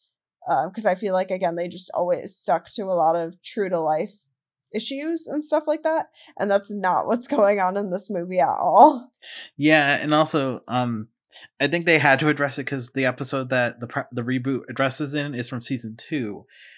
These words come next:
Speaker 2: But I think they had to do that because in season one, um,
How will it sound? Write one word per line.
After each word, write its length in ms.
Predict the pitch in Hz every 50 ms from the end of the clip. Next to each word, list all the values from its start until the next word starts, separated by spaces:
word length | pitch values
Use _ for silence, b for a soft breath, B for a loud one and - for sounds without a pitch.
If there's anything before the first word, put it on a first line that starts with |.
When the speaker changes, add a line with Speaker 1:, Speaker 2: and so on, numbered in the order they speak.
| b b
Speaker 2:
But 80 | - 143
I 40 | 139
think 140 | 156 165
they 100 | 156 165
had 180 | 151 151 156 147
to 60 | 147
do 140 | 127 135 139
that 120 | 135 127 120
because 200 | 117 - 135 120
in 100 | 135 127
season 360 | - - 143 127 131 127 120
one, 380 | 117 123 123 113 107 104 101 101 - _ _ _ _ _ _ _ _ _ _
um, 400 | 110 113 113 113 107 98 95 92